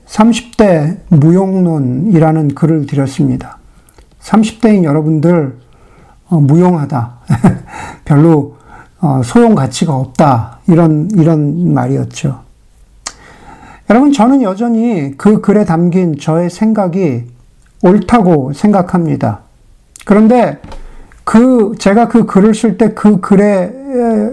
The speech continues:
핵심은 뭐였냐면은 교회라고 하는 기존의 권위 체제 혹은 목회자들,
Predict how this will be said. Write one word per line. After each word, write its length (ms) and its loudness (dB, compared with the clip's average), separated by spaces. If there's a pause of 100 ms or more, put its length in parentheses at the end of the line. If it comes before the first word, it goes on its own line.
(120)
핵심은 520 2
뭐였냐면은 840 -2 (640)
교회라고 640 2
하는 280 0
기존의 720 -2
권위 460 -2
체제 560 -2 (500)
혹은 440 2 (680)
목회자들, 920 2